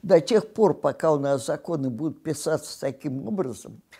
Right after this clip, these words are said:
до тех пор, пока они будут не одинаковы для всех, а выборочные, не будет уважать законы ни население, ни законодатели, и мы не будем правовым государством.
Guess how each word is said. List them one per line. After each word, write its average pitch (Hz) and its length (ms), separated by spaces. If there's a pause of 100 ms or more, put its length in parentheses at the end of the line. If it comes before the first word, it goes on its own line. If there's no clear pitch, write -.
(520)
до 220 140
тех - 300
пор, 185 320
пока 156 380
они 156 200
будут 151 560
не 208 200
одинаковы 156 720
для 127 240
всех, - 520
а 156 180
выборочные, 147 960 (680)
не 202 160
будет 214 480
уважать 156 520
законы 147 500
ни 185 160
население, 143 920
ни 175 180
законодатели, 147 960
и 175 160
мы 180 180
не 180 120
будем 160 440
правовым 135 600
государством. 127 880